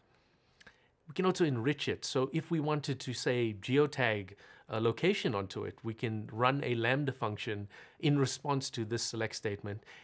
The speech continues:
and then say, "Okay, well, I've got this temperature, but I wanna know where it came from." And then you can put it into that particular value before you pass it on to the action. And you can see here with the actions themselves,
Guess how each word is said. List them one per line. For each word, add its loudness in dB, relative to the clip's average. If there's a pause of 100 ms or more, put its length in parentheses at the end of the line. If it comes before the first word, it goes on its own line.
and -2
then 0
say, -2
"Okay, 0
well, 0 (320)
I've -4
got 4
this -2
temperature, 0
but 2
I 2
wanna 0
know 0
where 2
it -2
came -2
from." -6 (320)
And -6
then 2
you -2
can -8
put -4
it -4
into -6
that -2
particular -4
value 2
before -2
you -4
pass -2
it -8
on -2
to -10
the -2
action. -8 (1400)
And 0
you 2
can -2
see 0
here 6
with 0
the -8
actions -4
themselves, 0